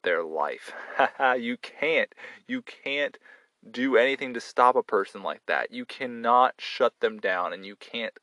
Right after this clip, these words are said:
kill them, even if you kill them, because they are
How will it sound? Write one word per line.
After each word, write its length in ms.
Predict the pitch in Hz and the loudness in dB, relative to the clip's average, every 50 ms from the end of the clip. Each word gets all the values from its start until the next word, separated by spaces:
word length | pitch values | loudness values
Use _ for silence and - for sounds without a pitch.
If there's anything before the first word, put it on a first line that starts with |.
| _ _ | _ _
kill 340 | - - - 123 127 123 104 | -16 -4 2 2 2 2 2
them, 220 | 104 90 76 - - | -4 -8 -10 -10 -10
even 260 | - 110 104 107 101 | -10 -10 -8 -6 -8
if 140 | 92 _ - | -8 _ -10
you 100 | 110 104 | -18 -18
kill 300 | _ - - 101 104 101 | _ -2 0 2 2 2
them, 220 | - 92 76 - _ - - - - - - _ - | 0 -6 -8 -10 _ -20 -20 -20 -20 -20 -20 _ -10
because 440 | 113 107 - - 123 117 117 110 - - - | -10 -8 -2 4 4 4 4 4 0 -2 2
they 260 | 113 113 120 127 117 - - | 4 4 4 4 2 0 4
are 400 | 90 98 98 92 90 87 82 | 6 6 8 6 6 4 2